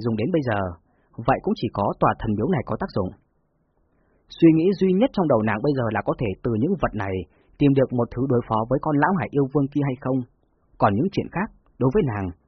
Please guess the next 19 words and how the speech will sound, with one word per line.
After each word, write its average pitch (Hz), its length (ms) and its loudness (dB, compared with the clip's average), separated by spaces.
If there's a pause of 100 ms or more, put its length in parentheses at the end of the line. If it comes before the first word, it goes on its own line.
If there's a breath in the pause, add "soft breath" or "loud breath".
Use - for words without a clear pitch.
là 107 200 -2
không 139 120 0
còn 98 200 -2
ý 107 140 -6
nghĩa 135 200 0
nào. 95 180 -2 (1600)
Trong 185 140 2
lúc 226 140 4
bất 247 160 2
chợt 120 240 0
thì 117 120 -2
nàng 107 180 -2
và 127 100 -2
Lâm 156 140 -2
Tịch 120 180 -4
đã 139 160 -2
trở 123 160 -2
thành 104 160 -4
người 107 140 -2